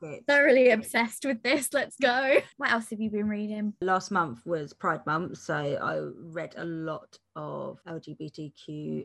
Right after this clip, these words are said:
Speaker 1: A plus books. And on TikTok, they did an indie author month. So I read a few indie authors and also have loads to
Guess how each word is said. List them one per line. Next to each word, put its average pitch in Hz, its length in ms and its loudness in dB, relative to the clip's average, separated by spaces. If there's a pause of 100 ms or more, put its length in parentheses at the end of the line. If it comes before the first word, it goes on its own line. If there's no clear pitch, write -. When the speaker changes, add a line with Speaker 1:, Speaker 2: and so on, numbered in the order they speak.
Speaker 1:
A 156 320 -8 (120)
plus - 400 -12
books. - 500 -6
And 208 140 -4
on 208 80 -4
TikTok, 226 360 -4
they 202 120 0
did 196 160 0
an 202 100 -4
indie 233 320 -4
author 220 260 -6
month. 160 380 -6
So 170 440 -6 (400)
I 180 100 -2
read 175 180 0
a 185 40 -6
few 214 500 -4
indie 185 340 -6
authors 170 600 -8
and 165 480 -8
also 175 280 -10
have 151 200 -12
loads 160 1040 -6
to 139 220 -10